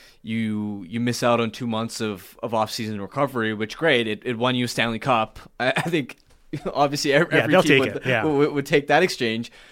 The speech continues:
Speaker 1: but then you're riding them so heavily, and it, it, sh-, it showed last night. I, I thought that was,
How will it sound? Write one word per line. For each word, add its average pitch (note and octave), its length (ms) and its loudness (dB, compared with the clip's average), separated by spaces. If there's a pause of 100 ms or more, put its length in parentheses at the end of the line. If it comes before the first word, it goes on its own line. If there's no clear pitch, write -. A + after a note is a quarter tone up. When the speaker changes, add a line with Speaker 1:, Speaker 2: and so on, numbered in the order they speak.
(280)
Speaker 1:
but A2+ 560 2 (240)
then C#3 340 0
you're C3 160 0
riding B2 340 4
them A#2 160 -2
so B2 180 -2
heavily, C3+ 420 0
and A2 220 -4 (100)
it, B2+ 240 -2
it, B2 260 -8
sh-, - 220 -8
it D#3 120 -4
showed F#3 220 0
last G#2+ 240 0
night. D2+ 260 -14 (240)
I, A#2+ 300 2
I B2 40 0
thought B2+ 280 4
that B2 200 0
was, B2 400 0